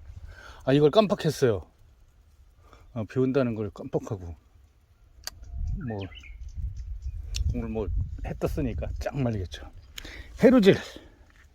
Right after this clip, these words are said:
결과물 보여드리겠습니다. 쏘자. 무조건 쏟는 게 뭐야. 어? 달래야, 그거 주워봐.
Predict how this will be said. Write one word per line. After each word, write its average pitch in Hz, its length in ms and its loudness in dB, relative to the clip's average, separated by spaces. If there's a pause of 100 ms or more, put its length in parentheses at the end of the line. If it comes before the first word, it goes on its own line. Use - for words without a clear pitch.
(1160)
결과물 180 380 6
보여드리겠습니다. 170 640 4 (400)
쏘자. - 400 4 (1040)
무조건 160 300 4
쏟는 226 380 6
게 139 80 8
뭐야. - 1120 6
어? 233 40 10 (880)
달래야, 214 380 10
그거 - 340 4
주워봐. 180 360 8